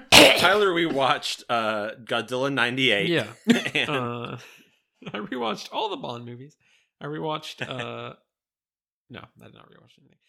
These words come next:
Speaker 1: I've been working my way through a bunch of, uh, random things from various media that I've not finished.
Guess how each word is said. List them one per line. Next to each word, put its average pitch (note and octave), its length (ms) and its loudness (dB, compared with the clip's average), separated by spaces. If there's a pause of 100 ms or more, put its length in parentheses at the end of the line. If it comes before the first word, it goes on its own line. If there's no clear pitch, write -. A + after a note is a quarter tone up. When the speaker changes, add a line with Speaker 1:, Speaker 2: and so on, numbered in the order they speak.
(240)
Speaker 1:
I've - 140 -4
been A3 140 0
working F#3+ 220 -2
my D3 80 0
way C3+ 160 -2
through C3 360 -8
a C3 80 -12
bunch B2 240 -10
of, A#2+ 300 -10 (560)
uh, A#2 400 -14 (1000)
random D3+ 640 -6 (140)
things C#3+ 380 -8
from C#3 120 -10
various C3 380 -8
media B2 360 -8
that A#2+ 100 -8
I've A#2 140 -8
not A#2+ 240 -12
finished. A2+ 300 -20